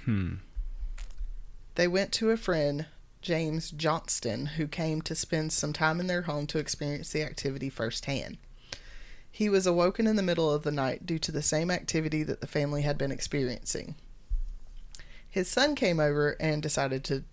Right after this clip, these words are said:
Speaker 2: do a little test, so he asked Kate if she knew what his grandmother, who lived in North Carolina, would say to her enslaved people if she thought they did something wrong. And sure enough, Kate repeated it word for word what his grandmother would say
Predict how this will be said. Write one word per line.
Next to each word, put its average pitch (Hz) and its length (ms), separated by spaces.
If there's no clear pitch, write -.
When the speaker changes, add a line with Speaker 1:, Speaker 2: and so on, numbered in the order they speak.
Speaker 2:
do 156 120
a 143 40
little 123 240
test, 185 460
so 147 140
he 151 220
asked 220 320
Kate 127 340
if 143 120
she - 180
knew 160 280
what 151 220
his 160 200
grandmother, 175 680
who 156 80
lived 143 280
in 143 120
North 143 220
Carolina, 151 560
would 139 160
say 139 200
to 135 100
her 135 120
enslaved 202 520
people 139 320
if 165 100
she - 160
thought 131 260
they 147 100
did 131 200
something 147 400
wrong. 160 420
And - 120
sure 147 260
enough, 180 380
Kate 156 280
repeated 175 560
it - 220
word 180 480
for 240 220
word 220 360
what 147 120
his 156 200
grandmother 151 520
would 143 200
say 117 460